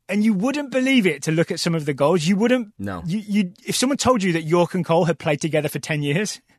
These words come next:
Speaker 1: you would believe them. There is more than one goal, I believe, that happens this season where somebody plays a ball into Andy Cole. Let's say it's David Beckham playing the ball into the feet of Andy Cole. Andy Cole just, like, steps over it, lets the ball run,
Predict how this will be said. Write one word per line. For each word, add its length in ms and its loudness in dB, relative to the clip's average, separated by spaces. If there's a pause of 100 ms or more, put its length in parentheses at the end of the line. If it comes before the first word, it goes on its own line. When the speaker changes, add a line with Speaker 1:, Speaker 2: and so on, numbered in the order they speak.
(320)
Speaker 1:
you 240 0
would 180 2
believe 360 -2
them. 180 -8 (240)
There 160 0
is 100 -2
more 360 0
than 180 -2
one 220 4
goal, 240 4
I 20 0
believe, 280 2
that 100 -8
happens 300 -4
this 120 -6
season 420 -4 (320)
where 140 0
somebody 420 2
plays 380 -2
a 80 0
ball 240 2
into 200 -2
Andy 260 -4
Cole. 260 -2
Let's 140 -4
say 80 0
it's 100 -8
David 260 0
Beckham 320 -6
playing 220 -2
the 80 -2
ball 220 0
into 260 -4
the 60 -6
feet 280 -4
of 100 -4
Andy 200 -4
Cole. 400 -8 (460)
Andy 260 0
Cole 300 4
just, 180 -2
like, 220 -4
steps 400 -2
over 300 2
it, 200 0
lets 240 -4
the 100 -4
ball 220 0
run, 380 0